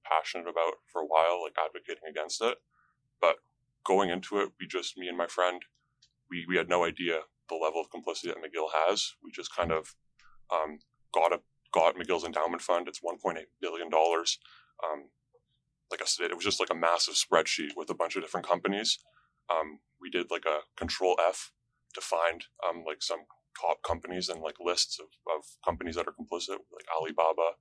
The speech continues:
um, Tencent, all sorts of companies. And then you just control F, you can see. We didn't really know how extensive the, uh, complicity was.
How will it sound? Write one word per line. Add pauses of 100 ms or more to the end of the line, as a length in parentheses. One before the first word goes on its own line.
(540)
um, (180)
Tencent,
all
sorts
of
companies. (600)
And
then
you
just
control
F, (160)
you
can
see. (460)
We
didn't
really
know
how
extensive (100)
the,
uh, (220)
complicity
was.